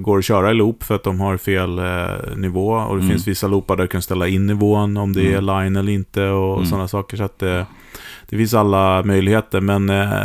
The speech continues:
Speaker 1: vi har väl mest de här enklaste. Nu sitter jag och tittar på min Matchless där uppe. Eh, Matchlessen som du har också och
Speaker 2: Mm.
Speaker 1: din S, eh, din Nailer, det är väl typ
Speaker 2: Mm.
Speaker 1: samma, och även på din Marshall.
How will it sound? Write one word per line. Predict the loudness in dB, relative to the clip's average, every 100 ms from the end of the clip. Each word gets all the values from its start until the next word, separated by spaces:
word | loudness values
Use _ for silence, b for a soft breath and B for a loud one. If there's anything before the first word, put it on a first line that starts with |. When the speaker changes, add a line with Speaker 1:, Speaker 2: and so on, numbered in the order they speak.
| -4 -2
Speaker 1:
vi | 2 4
har | 4
väl | 4
mest | 2 2 2
de | 2
här | 2
enklaste. | 2 2 0 0 0 0 -2 -2
Nu | -2
sitter | 0 -2
jag | -2
och |
tittar | -2 -2
på | -2
min | 0 0
Matchless | 0 -2 -2 -4 -2
där | -4
uppe. | -4 -4 -4 -6 -4
Eh, | -2 -2 -2 -4 -6 -8
Matchlessen | -10 -4 0 0 0 -2 -2 0 0 2 0 -2 b b b b b b
som | -4 0
du | 2 4
har | 4 2
också | 2 -2 -4 -2
och | -2 -2 -2
Speaker 2:
Mm. | -2 -2
Speaker 1:
din | -2 -2
S, | -2 -4 -8 -8 -10 -14 _ _ -8
eh, | -6
din | -4 -2
Nailer, | 2 2 2 2
det | 2
är | 2
väl | 0
typ | 0
Speaker 2:
Mm. | -2
Speaker 1:
samma, | -2 -4 -2 -2 -2 -4
och | -2 2
även | 2 2 0
på | -2
din | -2 0
Marshall. | -2 -2 -6 -6